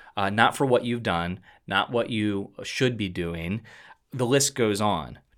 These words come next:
Right here, right now, you are truly loved and seen and valued and understood deeper than you could even ever imagine. Uh, so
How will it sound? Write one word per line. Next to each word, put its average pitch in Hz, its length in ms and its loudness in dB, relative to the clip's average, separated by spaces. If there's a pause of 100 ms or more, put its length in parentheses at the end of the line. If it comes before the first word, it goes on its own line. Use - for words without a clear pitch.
(120)
Right 120 260 8
here, 98 540 0
right 104 260 2
now, 87 280 -4 (180)
you 101 240 -4
are 101 80 0
truly 98 340 -4
loved 95 460 0 (100)
and 92 160 -6
seen 92 600 -4
and 92 180 -6
valued 85 600 -4
and 98 180 -8
understood 101 920 -2 (600)
deeper 131 340 2
than 104 200 2
you 98 100 -2
could 101 140 -4
even 90 380 -2 (140)
ever 110 260 2
imagine. 80 640 -6 (480)
Uh, 92 200 4 (500)
so 143 260 4